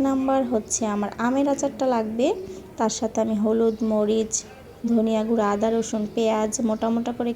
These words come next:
কেটে বেশ কিছুটা আমের আচার নিয়ে নিয়েছি। আপনাদের পছন্দ অনুযায়ী আচার আপনারা ব্যবহার করতে পারেন। তো এখানে আমি এই তো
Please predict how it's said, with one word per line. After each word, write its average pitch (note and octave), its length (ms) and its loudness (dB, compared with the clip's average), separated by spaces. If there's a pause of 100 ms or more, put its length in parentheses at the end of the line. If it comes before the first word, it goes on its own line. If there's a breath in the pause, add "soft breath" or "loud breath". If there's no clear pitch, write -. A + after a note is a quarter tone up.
কেটে A#3 320 2 (540 loud breath)
বেশ C4+ 200 8 (140)
কিছুটা C#4 340 2 (160)
আমের B3 280 2
আচার B3+ 200 -2 (100)
নিয়ে A#3 200 4
নিয়েছি। A#3 320 0 (520 loud breath)
আপনাদের C#4+ 360 2 (100)
পছন্দ C#4 340 4 (120)
অনুযায়ী C4+ 300 4 (140)
আচার C4 320 0
আপনারা B3+ 360 0
ব্যবহার B3 360 0 (100)
করতে B3+ 360 -2
পারেন। C4 260 0 (680 loud breath)
তো C#4 60 8 (200)
এখানে D4+ 300 4 (120)
আমি C#4+ 160 4 (160)
এই C4+ 80 4 (100)
তো D4+ 80 0